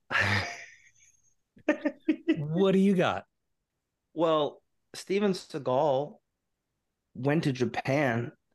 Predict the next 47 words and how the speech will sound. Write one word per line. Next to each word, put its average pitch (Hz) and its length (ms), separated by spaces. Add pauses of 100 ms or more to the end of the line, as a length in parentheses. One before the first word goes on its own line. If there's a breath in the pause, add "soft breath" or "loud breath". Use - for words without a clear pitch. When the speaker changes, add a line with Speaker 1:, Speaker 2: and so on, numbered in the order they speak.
(640)
Speaker 2:
and 113 460
learned 117 480
Aikido. 110 840 (340)
Speaker 1:
That 135 140
doesn't 143 200
mean 92 120
anything. 101 260
You've 127 180
been 87 140
to 85 60
Japan. 104 540 (560)
Speaker 2:
I 120 100
know, 143 260
but - 160
he 143 180
lived 131 360
there 120 260
and 113 100
learned 123 200
Aikido. 101 600
I 127 140
didn't. 98 440
I 110 100
just 110 240
partied 101 340
with 92 120
sailors. - 640 (960 loud breath)
But 139 240
he, 185 240
he - 220
was 175 220
not 170 240
only, 151 220
he 139 120
didn't 160 400
only 143 300
get 131 180
a 117 60
black 123 400
belt 127 220
in 117 60
Aikido 120 640
in 110 100
Japan. 107 540
He 123 140
was, 135 200
like, 110 240